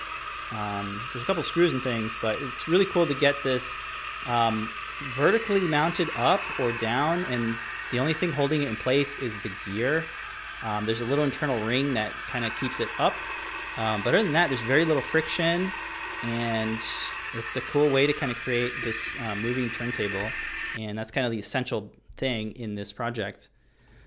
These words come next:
Another cool thing that I thought was really neat is that the internal gear is removable from the top cover. So the idea is that the top cover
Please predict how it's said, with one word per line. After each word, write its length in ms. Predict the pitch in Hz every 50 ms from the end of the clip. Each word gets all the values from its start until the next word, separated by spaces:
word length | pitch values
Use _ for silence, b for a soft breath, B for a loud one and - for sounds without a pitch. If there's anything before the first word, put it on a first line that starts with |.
| b b b
Another 160 | 160 185 220
cool 180 | 214 - 233 208
thing 220 | 180 196 220 240
that 120 | 233 196 170
I 80 | 160
thought 220 | 160 165 156 156 165
was 160 | 156 135 123
really 240 | 120 127 131 139 135
neat 280 | 135 139 170 - - -
is 220 | 127 120 117 -
that 280 | 127 120 117 110 - -
the 140 | 120 117
internal 400 | 113 113 110 - - 156 160 151
gear 260 | 113 - 117 120 135 139
is 300 | 135 127 127 123 127 127
removable 760 | 120 110 110 104 113 113 143 160 165 180 190 196 202 196 - _ _ _ -
from 260 | - - 131 123 120
the 80 | 113 110
top 320 | - - 120 113 - -
cover. 460 | - 110 107 120 131 156 165 165 B B B B B B
So 200 | - - 139 127
the 140 | 120 123 120
idea 340 | 120 120 120 160 156 160 156
is 220 | - 139 123 117
that 300 | 120 117 - - - -
the 80 | 123 113
top 500 | - - - - 131 131 127 127 - - - - - - - -
cover 560 | - - 254 196 143 131 131 139 - -